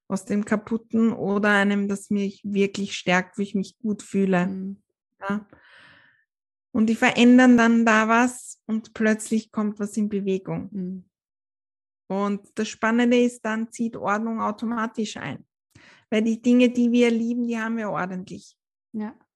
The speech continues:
Speaker 1: Und die Kinder, bei denen wissen wir das auch, also die Lieblings-Lego oder ich weiß nicht, was deine haben oder Puppen <laughs> oder so,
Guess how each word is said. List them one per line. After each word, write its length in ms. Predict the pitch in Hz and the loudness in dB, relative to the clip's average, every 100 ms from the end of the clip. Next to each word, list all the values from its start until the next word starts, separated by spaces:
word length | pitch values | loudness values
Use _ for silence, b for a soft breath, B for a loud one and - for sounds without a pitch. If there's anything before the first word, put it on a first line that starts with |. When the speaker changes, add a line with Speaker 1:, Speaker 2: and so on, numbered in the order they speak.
| _ _ _ _ _ _ _ _ | _ _ _ _ _ _ _ _
Speaker 1:
Und 120 | 208 214 | -10 -10
die 80 | |
Kinder, 540 | 208 233 240 240 226 226 | -4 2 4 4 4 2
bei 160 | 226 | -2
denen 340 | 220 226 226 220 | -4 -2 -2 -2
wissen 240 | 226 226 | -6 -6
wir 60 | 233 | -6
das 180 | 220 233 | -6 2
auch, 280 | 202 220 | 2 2
also 220 | 226 208 202 | -2 -4 -6
die 120 | 214 | -4
Lieblings-Lego 1500 | 214 220 240 220 226 233 208 214 226 226 226 240 240 127 202 | -2 -2 0 0 0 0 0 0 0 -2 0 2 2 -2 -8
oder 180 | 214 214 | -10 -10
ich 120 | 220 | -10
weiß 220 | 214 214 | -12 -12
nicht, 140 | 214 _ | -16 _
was 200 | 214 _ | -18 _
deine 320 | 190 208 214 | -4 -4 -4
haben 520 | 214 208 214 247 - B B B _ | -2 -2 -2 -6 -14 B B B _
oder 200 | 214 214 | -4 -4
Puppen 460 | - 247 _ 240 269 | -6 -14 _ -2 0
<laughs> 0 | |
oder 280 | - 262 | 0 0
so, 380 | 254 240 262 - | 0 2 0 0